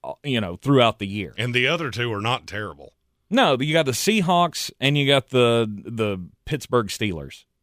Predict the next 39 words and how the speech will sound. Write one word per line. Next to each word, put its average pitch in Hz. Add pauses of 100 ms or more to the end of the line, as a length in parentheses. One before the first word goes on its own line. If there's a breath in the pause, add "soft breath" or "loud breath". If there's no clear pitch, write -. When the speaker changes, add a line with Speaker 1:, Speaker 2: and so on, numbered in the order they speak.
(120)
Speaker 1:
as 113
the 110
outliers 95
of 101
that 92
group. 82 (1500)
Yay. 156
Speaker 2:
That, 143
that, 160
that's 214
your 269
two, 202
"Hey, 214
we 202
might 196
win 202
those." 185
Speaker 1:
Right. 156 (1800)
Speaker 2:
Uh, 147
Speaker 1:
And, 165
of 151
course, 135
you 131
got 120
the 117
games 113
within 117
the 120
division 123 (440)
for -
the 113
Carolina 113
Panthers. 101
So 98
the 87
Falcons 120
and 104
the 95
Saints 139